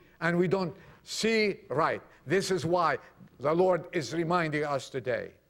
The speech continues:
And I read a little caption of, "I am the ch-, your church." I read that,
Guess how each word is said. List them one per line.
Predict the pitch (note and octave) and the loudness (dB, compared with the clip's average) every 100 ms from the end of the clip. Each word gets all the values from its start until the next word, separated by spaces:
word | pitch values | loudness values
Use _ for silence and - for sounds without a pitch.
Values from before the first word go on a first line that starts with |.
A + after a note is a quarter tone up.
| _ _ _ _ _ _ _ _ _ | _ _ _ _ _ _ _ _ _
And | E3 E3+ E3 | 0 0 0
I | E3+ E3 | 0 2
read | E3 G3+ C3 - _ _ _ _ | 2 0 -4 -16 _ _ _ _
a | D3 D3 C3 - _ _ _ _ | -2 -2 -2 -6 _ _ _ _
little | D#3 F#3+ F#3 | 0 0 -2
caption | - F#3 F3+ F3 E3+ | 0 0 0 -4 0
of, | D#3+ C3+ - _ _ _ _ _ | 0 -2 -6 _ _ _ _ _
"I | F3+ G#3 | 0 2
am | A3 A3 | 2 2
the | E3+ F#3 | 0 -2
ch-, | - E3+ D#3+ | -4 -6 -6
your | C3+ E3 D#3+ | -2 0 0
church." | - E3+ A#2 - - _ _ _ _ _ _ - | -2 -4 -4 -10 -20 _ _ _ _ _ _ -4
I | D3 | 0
read | D3+ F3 C3 | 2 2 0
that, | D#3+ C3+ - | 0 -2 -4